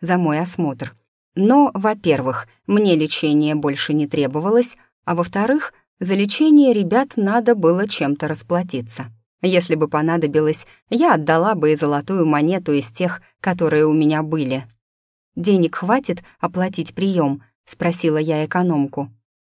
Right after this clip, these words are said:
«Точно должно хватить. Твой батюшка давал с запасом на всякий непредвиденный случай», —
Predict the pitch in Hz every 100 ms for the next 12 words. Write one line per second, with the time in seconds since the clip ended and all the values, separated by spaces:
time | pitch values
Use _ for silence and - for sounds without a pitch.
0 | - 165 349 - 170 147 131 127 147 -
1 | 143 135 - 143 - _ _ - 190 156
2 | 151 226 - 135 156 147 147 208 247 165
3 | 160 131 131 - 151 - _ 302 277 -
4 | 160 147 175 170 - 226 214 214 180 151
5 | 147 160 165 170 - 143 127 - 156 170